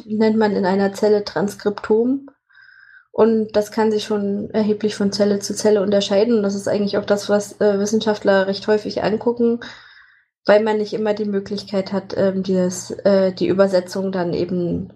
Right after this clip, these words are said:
nachzuweisen. Ja, sei es einfach, weil, weil,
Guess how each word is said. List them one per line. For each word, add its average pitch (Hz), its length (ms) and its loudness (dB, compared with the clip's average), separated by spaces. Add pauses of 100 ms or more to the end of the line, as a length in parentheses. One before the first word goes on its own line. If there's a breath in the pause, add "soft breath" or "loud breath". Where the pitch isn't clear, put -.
(120)
nachzuweisen. 175 1000 -2 (1700 loud breath)
Ja, 190 260 4
sei 196 200 2
es 185 140 -4
einfach, 190 480 -4
weil, 170 380 0
weil, 170 440 0